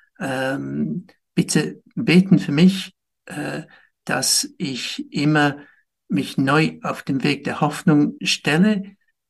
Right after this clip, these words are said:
trotz der, der Prüfungen meines Lebens.“ Ich muss so ein,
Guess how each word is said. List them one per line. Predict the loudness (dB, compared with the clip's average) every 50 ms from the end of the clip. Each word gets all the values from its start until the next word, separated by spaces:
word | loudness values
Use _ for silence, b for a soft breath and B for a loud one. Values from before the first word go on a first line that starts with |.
| _ _ _ _ _ _ _ _
trotz | -4 0 0 0 2 0 -2 -4
der, | -4 -4 -4 -4 -4 -4 -4 -6
der | -6 -6 -8 -8
Prüfungen | -4 4 8 8 8 8 8 4 2 2 2 2
meines | 0 0 -2 -2 -4 -4 -4
Lebens.“ | -2 -2 0 0 2 4 4 6 4 4 0
Ich | -4 -8 -8 -8 -8
muss | -8 -8 -6 -6 -6 -6
so | -4 -4
ein, | -4 -4 -4 -4 -6 -6 -6 -8 -8 -10 -12 B